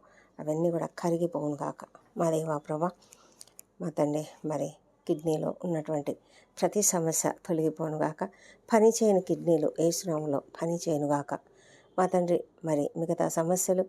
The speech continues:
గర్భకోశంలో ఉన్నటువంటి సమస్యలు ప్రభా, పురుషులకు సంబంధించిన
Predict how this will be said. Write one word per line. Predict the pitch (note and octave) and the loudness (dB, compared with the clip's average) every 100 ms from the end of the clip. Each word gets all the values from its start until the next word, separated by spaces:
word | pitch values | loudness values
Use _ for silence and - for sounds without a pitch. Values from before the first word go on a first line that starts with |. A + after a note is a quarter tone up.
| - _ _ _ - | -6 _ _ _ 0
గర్భకోశంలో | F3 D#3 E3+ E3 D#3 _ F3+ E3+ E3 E3 D#3+ | 0 4 2 2 -2 _ -2 0 0 0 2
ఉన్నటువంటి | D3+ D3 - D3+ | 2 0 0 -4
సమస్యలు | D#3+ F3 F3+ F#3 F#3 F3 F#3 - - - - | 0 2 2 2 2 0 -4 -14 -20 -18 0
ప్రభా, | F#3+ E3+ | 4 4
పురుషులకు | E3+ F#3 E3+ F3 E3 | 2 2 2 2 0
సంబంధించిన | - E3 E3 D#3 D#3 D3+ | -2 -2 0 0 -2 -4